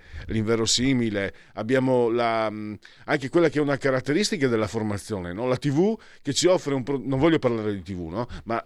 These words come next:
nella formazione, nei corsi di for-, i corsi di formazione sono disponibili, eh, in, in modo, lei, eh, se non sbaglio li ha definiti,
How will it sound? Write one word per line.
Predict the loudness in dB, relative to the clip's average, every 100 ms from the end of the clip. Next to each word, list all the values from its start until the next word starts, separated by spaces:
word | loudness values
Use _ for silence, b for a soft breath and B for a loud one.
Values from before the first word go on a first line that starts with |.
| -6
nella | 0 4 4
formazione, | 2 -2 -2 -4 0 0 0
nei | -4 -2
corsi | 2 2 2
di | -2
for-, | -2 -6
i |
corsi | -2 0 0
di |
formazione | 0 -4 -4 -2 -4
sono | -2 -4 -4
disponibili, | -4 -4 -2 0 0 -2 B B B
eh, | -2 2 2 2
in, | 0 -2
in | -2
modo, | 0 2 2
lei, | 2 2 2
eh, | 0 2 0 -2
se | -2
non | -4
sbaglio | -2 0 2
li |
ha | 0
definiti, | -2 -4 -4 -2 -6